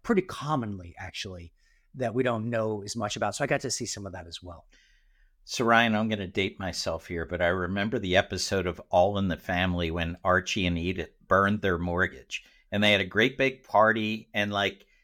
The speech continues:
Speaker 2: as I was growing up, it was always ingrained in my mind that your home is your castle, right? Most of us will have one home, and that's where I hope I am till they take me out in the pine box.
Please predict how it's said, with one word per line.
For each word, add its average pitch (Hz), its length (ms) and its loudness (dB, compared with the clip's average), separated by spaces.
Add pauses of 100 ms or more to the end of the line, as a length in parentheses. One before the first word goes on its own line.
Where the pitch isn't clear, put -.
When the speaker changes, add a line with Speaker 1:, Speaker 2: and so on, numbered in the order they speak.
(400)
Speaker 2:
as 123 240 -2
I 151 120 6
was 175 180 2
growing 139 320 2
up, 131 180 0
it 123 60 -2
was 117 320 -4
always 135 360 2
ingrained 107 440 2
in 98 80 -2
my 101 220 2
mind 92 380 0
that 90 160 0 (120)
your 90 200 -2
home 107 240 -2
is 107 140 -4
your 113 120 0
castle, 87 640 -2 (480)
right? 98 340 6
Most 107 280 2
of 120 80 -2
us 117 160 -4
will 110 140 4
have 101 200 6
one 117 320 0
home, 123 340 0
and 92 220 -2 (400)
that's 110 240 6
where 123 100 4
I 113 120 8
hope 117 220 -2
I 113 120 4
am 113 200 0
till 113 180 -2
they 98 120 2
take 113 280 -8
me 110 100 2
out 117 120 4
in 135 60 -8
the 113 60 -8
pine 113 340 -2
box. 107 480 2